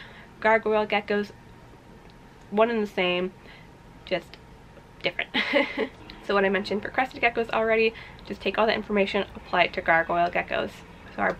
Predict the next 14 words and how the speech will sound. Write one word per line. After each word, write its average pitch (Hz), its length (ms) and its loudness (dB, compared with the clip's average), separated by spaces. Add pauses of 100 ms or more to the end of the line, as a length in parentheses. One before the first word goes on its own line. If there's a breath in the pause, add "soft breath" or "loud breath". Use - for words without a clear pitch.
boreal 185 320 4
enclosure, 294 600 2 (280)
powdered 180 320 0
food, 254 520 -6 (120)
you 196 260 -4
name 196 260 2
it. - 300 -2 (760 loud breath)
Now, 175 360 2
I 180 100 2
will 185 380 2
say 247 240 -4
for 285 160 -4
gargoyles 226 640 2
though, 175 260 4